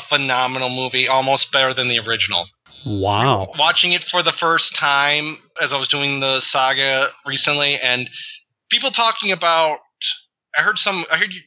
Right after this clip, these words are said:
Speaker 1: the last person you had on the show criticize the scene with, uh, Pretorius and pulling out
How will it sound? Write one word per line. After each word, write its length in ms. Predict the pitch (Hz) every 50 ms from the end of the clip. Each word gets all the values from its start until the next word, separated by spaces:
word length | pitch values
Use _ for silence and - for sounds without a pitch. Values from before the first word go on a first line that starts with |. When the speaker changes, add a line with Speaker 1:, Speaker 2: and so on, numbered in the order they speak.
| - - -
Speaker 1:
the 240 | 165 156 151 147 143 156
last 240 | 156 165 170 -
person 200 | - 170 - 170
you 60 | 160 147
had 120 | 156 156
on 80 | 151 151
the 360 | 143 139 135 131 131 127 120 73 67 - _ _ _
show 240 | - - 156 151 147
criticize 800 | 139 - - 151 147 143 - - 151 143 143 143 143 143 143 - - -
the 160 | 135 127 123
scene 380 | - - - 156 147 147 139
with, 120 | 131 123 120 - -
uh, 120 | 127 120 117
Pretorius 640 | - 135 - - 156 151 147 151 151 151 147 - -
and 140 | 127 117 -
pulling 280 | - 151 143 143 139
out 180 | 135 131 135